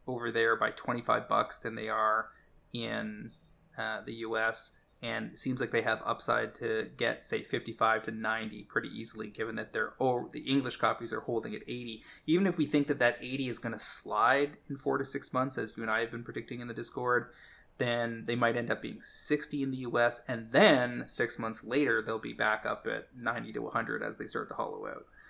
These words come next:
So this and several other cards look, like, very ripe in Japan, and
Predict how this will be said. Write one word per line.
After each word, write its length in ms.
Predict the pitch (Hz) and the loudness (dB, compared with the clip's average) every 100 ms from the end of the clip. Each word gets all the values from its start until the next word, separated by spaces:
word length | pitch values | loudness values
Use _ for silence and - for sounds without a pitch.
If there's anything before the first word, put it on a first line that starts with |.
| - - | -20 -14
So 560 | - 120 110 110 107 107 _ _ _ _ _ _ - _ - _ _ | -2 2 2 0 -2 -8 _ _ _ _ _ _ -20 _ -20 _ _
this 320 | 135 175 196 - | 10 10 8 6
and 300 | 151 147 139 | 6 6 10
several 320 | 151 139 123 | 8 10 8
other 180 | 123 117 | 6 6
cards 420 | 123 117 110 - | 8 6 4 0
look, 200 | 113 - | -2 0
like, 240 | 107 - | -4 -4
very 360 | 120 127 123 120 | 2 6 6 4
ripe 380 | 113 107 98 - - - | 0 -2 -4 -10 -14 -16
in 180 | - 123 | -10 -10
Japan, 500 | - - 117 110 107 | -10 -6 -4 -4 -4
and 240 | 104 101 | -6 -10